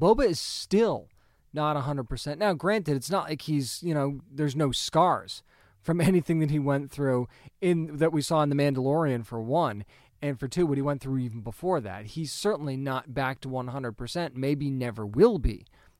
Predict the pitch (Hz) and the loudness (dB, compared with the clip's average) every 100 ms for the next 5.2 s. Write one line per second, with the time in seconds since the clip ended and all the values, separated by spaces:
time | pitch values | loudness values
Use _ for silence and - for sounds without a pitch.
0 | _ 127 127 165 - _ - _ 143 139 | _ 0 2 0 -4 _ -20 _ -2 -2
1 | - 202 165 - - _ 160 190 156 - | 2 4 4 2 -12 _ 0 0 0 -4
2 | 160 147 127 165 180 143 123 113 - - | 0 0 2 -2 -2 -6 -6 -6 -12 -18
3 | _ _ _ 151 - 139 113 113 131 170 | _ _ _ -6 -2 -4 -2 -6 -4 -4
4 | 151 - - - - _ _ _ _ 131 | -4 -8 -18 -20 -20 _ _ _ _ -2
5 | 151 | 0